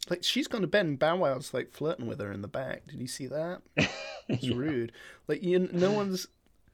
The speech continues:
Speaker 1: no one's getting laid in a capsule bed, right? Or am I
Speaker 2: Yeah.
Speaker 1: insane? Sean, I know you've got trivia on these dudes <laughs> fishing,
Speaker 2: Yep.
Speaker 1: so
Speaker 2: So,
Speaker 1: go
Speaker 2: so
Speaker 1: for it.
Speaker 2: guy on the right, that's the original D K.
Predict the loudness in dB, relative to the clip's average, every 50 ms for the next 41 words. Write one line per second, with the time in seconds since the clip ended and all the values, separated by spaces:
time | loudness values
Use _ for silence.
0 | _ _ _ _ _ _ _ _ _ _ _ _ _ -2 0 2 2 2 0 -2
1 | -2 0 0 2 2 4 2 2 0 -2 -4 -4 -4 -4 -4 -4 -4 -4 -6 -6
2 | -6 -4 -2 -2 -2 0 0 0 0 0 0 -2 -6 -8 _ _ _ _ _ _
3 | -20 -14 _ -4 -2 0 0 0 0 0 0 0 0 0 0 0 0 0 -2 -4
4 | -6 -10 -16 -20 -20 -20 _ -2 2 6 10 10 12 12 12 12 12 12 12 12
5 | 10 8 8 8 8 6 8 8 6 6 6 6 4 2 0 0 0 0 2 2
6 | 2 2 0 -4 -6 -8 -8 -10 -10 -10 -10 0 6 6 6 6 6 2 0 0
7 | -2 2 8 10 12 12 12 10 6 4 4 6 8 8 8 8 6 2 0 4
8 | 6 8 10 10 10 8 8 10 10 12 12 12 10 8 8 8 10 10 12 12
9 | 12 10 8 4 0 -8 _ _ -2 4 6 6 6 4 0 -2 2 4 4 6
10 | 6 6 6 6 6 6 6 6 6 4 2 4 4 2 2 2 2 2 2 2
11 | 2 4 6 6 8 6 6 4 0 -8